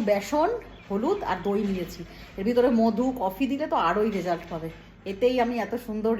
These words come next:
ই হয়েছে। তাড়াতাড়ি করো অ্যাপ্লাই করে আমাকে বলো যে সত্যি মুনমুন আমার রেজাল্ট কাজ করেছে কিনা। একদম আর পার্লারে যেতে হবে, আমি তো এমনিতেও পার্লারে যাই না। খুব কম। কি সুন্দর একদম স্কিনটা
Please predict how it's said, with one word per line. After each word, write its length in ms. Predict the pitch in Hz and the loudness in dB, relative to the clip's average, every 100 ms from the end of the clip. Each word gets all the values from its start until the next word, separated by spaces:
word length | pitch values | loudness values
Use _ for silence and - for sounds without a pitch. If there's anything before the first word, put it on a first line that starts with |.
| 175 | -2
ই 40 | 180 | -6
হয়েছে। 240 | 156 - 170 - - - - - - | -8 -10 -16 -18 -20 -20 -20 -8 0
তাড়াতাড়ি 380 | 175 196 240 233 220 | 2 2 0 0 2
করো 200 | 202 269 | 4 4
অ্যাপ্লাই 300 | 220 - 254 302 | 2 2 0 0
করে 140 | 214 220 220 | 0 0 0
আমাকে 180 | 220 226 185 | -2 -4 0
বলো 180 | 202 277 | 2 2
যে 60 | 269 - | -2 -4
সত্যি 240 | 220 - 233 | -6 -4 -2
মুনমুন 240 | 226 240 247 202 | 0 0 -2 -4
আমার 160 | 208 190 | -4 -6
রেজাল্ট 320 | 175 208 240 262 - | -2 -2 -2 -4 -4
কাজ 140 | 185 - - | -4 -6 -8
করেছে 280 | 180 190 214 | -8 -6 -8
কিনা। 200 | 185 156 - - - - - - - - - - - | -10 -12 -14 -20 -20 -20 -20 -20 -20 -20 -20 -18 -12
একদম 320 | 190 196 226 269 247 | -8 0 4 4 2
আর 60 | 240 | 2
পার্লারে 300 | 214 202 214 190 | 2 2 0 -2
যেতে 100 | 185 | -2
হবে, 100 | 180 | -2
আমি 80 | 262 359 | -2 0
তো 40 | 302 | 2
এমনিতেও 300 | 269 302 277 | 2 0 0
পার্লারে 300 | 233 220 233 208 | 2 2 2 4
যাই 220 | 175 196 208 | 2 2 0
না। 60 | 190 233 - - - - - - - | -2 -4 -14 -20 -20 -20 -20 -20 -18
খুব 120 | 180 - | -18 -6
কম। 160 | 180 180 190 | -4 -2 -6
কি 120 | - 339 359 - | -2 -2 -2 -10
সুন্দর 600 | - 190 220 226 240 320 339 262 | -6 0 4 4 6 6 6 4
একদম 200 | 269 294 285 | 2 -2 -4
স্কিনটা 500 | - 226 262 240 | -8 -4 -2 0